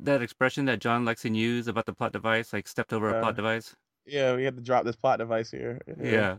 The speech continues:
Speaker 1: so, so we can step over it, or, yeah.
Speaker 2: Yeah.
Speaker 1: Yeah, that's all it was, but, uh, very good point. I actually kind of forgot about that, so I just really went along with it. But you know, it's been two years. People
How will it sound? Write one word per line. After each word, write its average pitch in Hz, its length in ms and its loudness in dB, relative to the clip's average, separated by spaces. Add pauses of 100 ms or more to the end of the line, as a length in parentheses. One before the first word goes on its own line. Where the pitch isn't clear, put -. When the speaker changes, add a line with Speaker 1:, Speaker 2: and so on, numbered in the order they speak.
Speaker 1:
so, 127 160 -4
so 104 100 -12
we 104 80 -4
can 107 80 -10
step - 180 -6
over 101 220 -2
it, 110 80 -6
or, 95 280 0 (460)
yeah. 151 180 0
Speaker 2:
Yeah. 123 80 -6 (320)
Speaker 1:
Yeah, 139 120 6
that's 147 160 4
all 147 140 8
it 143 40 4
was, 147 220 4
but, 123 160 4 (320)
uh, 123 180 4 (320)
very 110 160 4
good 135 140 0
point. 170 240 2
I 135 160 6
actually 143 340 2 (120)
kind 143 140 2
of 139 80 0
forgot 143 220 0
about 117 200 0
that, 98 280 -2
so 110 140 2
I 107 100 6
just 131 200 -2
really 123 180 4
went 113 180 2
along 107 260 2
with 98 180 -6
it. 98 160 -6 (1200)
But 127 120 6
you 120 80 6
know, 127 120 8
it's 131 180 2
been 131 180 6
two 135 120 0
years. 120 320 4
People 135 360 0